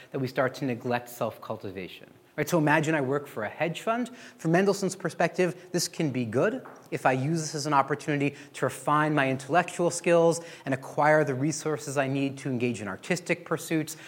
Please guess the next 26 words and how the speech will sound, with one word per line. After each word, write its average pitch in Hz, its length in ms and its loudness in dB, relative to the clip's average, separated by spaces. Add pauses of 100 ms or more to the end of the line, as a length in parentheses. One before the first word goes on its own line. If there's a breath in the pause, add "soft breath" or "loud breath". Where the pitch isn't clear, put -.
(120)
to 135 100 -8
cultivate 160 520 2
my 147 120 0
body, 143 400 6
to - 260 -4
help 185 220 6
other 165 280 6
people 170 420 2
develop 143 420 4
their 131 160 6
capacities, 147 720 0
right? 120 140 -2
If 117 100 -8
I'm 120 140 -6
giving 135 240 0
money 127 320 0 (180 loud breath)
to - 140 -4
museums 151 920 2
and 107 580 -6 (200 loud breath)
youth 113 200 -6
sports 165 440 0
initiatives 139 640 0
and 107 180 -6
libraries 123 560 2
and 107 100 -8
schools. 156 540 -10